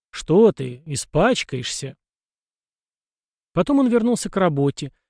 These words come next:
а царевич предложил Аксинте прогуляться до конца улицы в квартал постоялых дворов. Там они увидели, что несколько домов действительно заброшены, а навстречу им попадались люди, предлагавшие купить свои жилища.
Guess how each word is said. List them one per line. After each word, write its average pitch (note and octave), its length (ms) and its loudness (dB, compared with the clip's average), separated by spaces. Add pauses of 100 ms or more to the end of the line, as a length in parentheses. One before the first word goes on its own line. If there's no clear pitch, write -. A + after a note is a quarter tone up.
(120)
а D3 100 0
царевич G#3+ 460 0
предложил D3 480 -2
Аксинте G#3+ 440 -4
прогуляться C#3+ 560 -2
до C#3+ 80 0
конца C#3+ 380 -2
улицы F#3+ 320 -2
в - 60 -8
квартал C#3+ 460 0
постоялых C3+ 600 -2
дворов. C3+ 440 0 (760)
Там D#3 200 4
они D3+ 180 4
увидели, D3+ 380 2
что - 180 -6
несколько D3 400 -2
домов D3 300 0
действительно D3+ 500 -4
заброшены, C3+ 680 -2 (400)
а D#3 80 -2
навстречу G3+ 500 -2
им D#3+ 60 -4
попадались C#3+ 560 -2
люди, A3 220 -2
предлагавшие C#3+ 760 -2
купить C#3 360 -4
свои C3 280 0
жилища. C3+ 560 -4